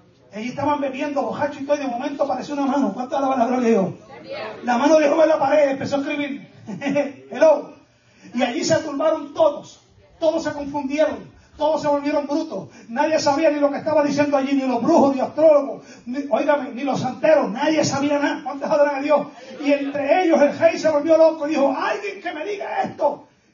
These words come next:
No había nadie. Pero había un hombre con un corazón íntegro. Se llamaba Daniel.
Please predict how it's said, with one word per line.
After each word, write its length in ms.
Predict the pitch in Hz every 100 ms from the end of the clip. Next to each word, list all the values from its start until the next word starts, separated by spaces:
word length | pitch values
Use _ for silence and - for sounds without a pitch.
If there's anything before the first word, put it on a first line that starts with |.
| -
No 140 | 214
había 220 | 247 233
nadie. 600 | 226 233 180 175 135 110 _ - - - - - _ _ - - - -
Pero 180 | 196 190
había 120 | 214
un 80 | 208 202
hombre 540 | 180 156 113 - - - _ _ -
con 120 | -
un 180 | 196 214
corazón 440 | - 190 185 202 190
íntegro. 560 | 180 - 139 135 120 - _ - - - -
Se 220 | - -
llamaba 280 | 175 175 185
Daniel. 480 | 175 175 175 147 120